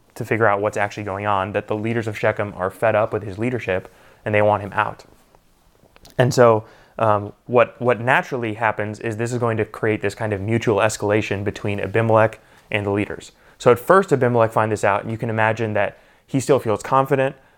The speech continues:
but he's not actually, uh, he's not actually punishing them for this at this moment. It's not actually until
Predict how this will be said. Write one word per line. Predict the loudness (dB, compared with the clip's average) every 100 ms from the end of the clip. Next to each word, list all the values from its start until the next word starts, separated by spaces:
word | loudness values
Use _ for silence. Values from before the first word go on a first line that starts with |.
| -4
but | -2
he's | 0 2
not | 2 2
actually, | 2 -2 -2 -4 -4 -4 -8 _ -14
uh, | -6 -4 -4 -8
he's | -4 2
not | 2
actually | 2 -4
punishing | -4 -4 -2 -4
them | -6
for | -4 -4
this | -2 -4
at | -6
this | -2 -2
moment. | 0 -2 -2 -10 _ -20 -8
It's | -2 2
not | 4 4
actually | 2 -2 -4 -4
until | -4 0 4 2 0